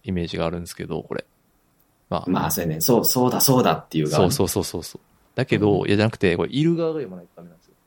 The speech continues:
Speaker 2: いや、わかるわかる。間違いない。
Speaker 1: 構造的には間違いなく、まず。
Speaker 2: うん。
Speaker 1: だって、いる側がやってる話が多いんですごい。
Speaker 2: うんうんうん。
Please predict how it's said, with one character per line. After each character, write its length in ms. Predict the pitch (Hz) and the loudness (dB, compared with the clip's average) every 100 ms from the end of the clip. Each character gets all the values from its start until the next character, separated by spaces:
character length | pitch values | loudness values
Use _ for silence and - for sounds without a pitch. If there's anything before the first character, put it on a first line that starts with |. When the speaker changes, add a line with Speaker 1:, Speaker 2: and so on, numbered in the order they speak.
| _ _ _ - - | _ _ _ -10 0
Speaker 2:
い 40 | |
や、 100 | 98 | 2
わ 80 | 95 | 4
か 80 | 92 | 2
る 60 | 85 | 0
わ 60 | |
か 60 | 71 | -2
る。 140 | - - | -6 -2
間 140 | 98 | 4
違 40 | |
い 40 | 101 | 6
な 60 | |
い。 40 | 90 | 4
Speaker 1:
構 60 | |
造 60 | - | 0
的 120 | 90 | -2
に 140 | 90 - | -4 -6
は 80 | 73 | -4
間 300 | 90 - 85 | -6 -4 -4
違 40 | |
い 20 | 78 | -6
な 60 | |
く、 100 | - | -14
ま 100 | 80 | -16
ず。 140 | - - _ _ - - - - | -16 -20 _ _ -20 -20 -20 -8
Speaker 2:
う 60 | 78 | -6
ん。 200 | - - _ _ _ - | -6 -10 _ _ _ -6
Speaker 1:
だ 80 | 110 | -6
っ 20 | |
て、 120 | - | 0
い 60 | 120 | 4
る 100 | 135 | 6
側 140 | 135 | 6
が 80 | 127 | 4
や 60 | 120 | 2
っ 20 | |
て 120 | - | 2
る 60 | 117 | 0
話 300 | 107 92 85 | 0 -2 -4
が 140 | 85 | -4
多 220 | 87 95 | -2 -2
い 60 | 85 | -2
ん 60 | 80 | -6
で 140 | - | -20
す 120 | - | -18
ご 80 | - | -18
い。 40 | - _ _ _ _ _ | -20 _ _ _ _ _
Speaker 2:
う 60 | 92 | -4
ん 40 | |
う 20 | 80 | -2
ん 40 | |
う 20 | 69 | -2
ん。 300 | 73 67 65 | -4 -6 -12